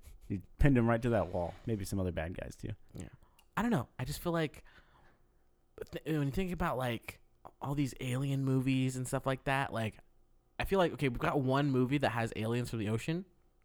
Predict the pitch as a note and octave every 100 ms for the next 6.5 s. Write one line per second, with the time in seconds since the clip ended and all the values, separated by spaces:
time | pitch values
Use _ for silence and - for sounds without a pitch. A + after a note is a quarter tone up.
0 | - _ - A2 - A#2 A#2+ A#2 A2+ C3
1 | C3 C#3+ D#3+ - G2 G2+ A#2+ - C3+ -
2 | - _ _ - A#2 G#2 G2+ G#2+ C3 -
3 | - G#2+ A#2 - _ _ _ _ _ _
4 | C#3 F3+ F3+ D3+ C#3 C#3 D3 E2+ E2+ -
5 | D#3+ G#3 G#3+ A3 A3+ - _ _ _ -
6 | E3 - E3+ D#3+ -